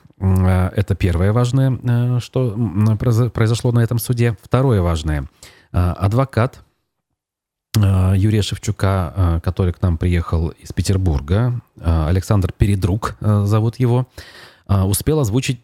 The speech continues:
два важных принципиальных момента. Первое — это то, что, э, в материалах дела есть новые дет-, детали, э, с которыми он, то бишь защита Шевчука, еще не успели ознакомиться, и поэтому, э, судья, э, Юлия Егорова тут же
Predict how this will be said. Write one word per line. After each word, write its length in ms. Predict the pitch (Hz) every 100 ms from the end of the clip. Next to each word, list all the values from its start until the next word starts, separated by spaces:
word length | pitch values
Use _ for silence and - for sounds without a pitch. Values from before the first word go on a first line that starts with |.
| -
два 440 | 92 95 90 123
важных 340 | 98 110 113
принципиальных 560 | - 98 - 87 95 95
момента. 420 | 101 85 73 71
Первое — 520 | - 123 95 78 73 -
это 200 | 98 101
то, 120 | 117
что, 380 | - - 104 -
э, 300 | 113 95 92 92
в 260 | 92 104
материалах 520 | 87 98 - 107 98
дела 200 | 85 110
есть 300 | 87 98 98
новые 260 | 107 95 90
дет-, 260 | 82 - 101
детали, 540 | 107 - 87 80 - - -
э, 140 | - 87
с 80 | -
которыми 460 | 98 107 90 92 -
он, 240 | - 101 80 - _ - -
то 80 |
бишь 180 | 87 98
защита 380 | - 101 - 95
Шевчука, 460 | - - - - 90
еще 200 | 85 -
не 80 | 90
успели 300 | 90 107 85
ознакомиться, 680 | 80 87 - 80 - 147 143 - - -
и 60 | 110
поэтому, 500 | 110 104 101 98 -
э, 180 | 101 92
судья, 440 | - 95 104 92 - - - - -
э, 140 | 98 92
Юлия 320 | 104 95 92
Егорова 400 | 95 98 92 87
тут 200 | - 92
же 260 | 87 85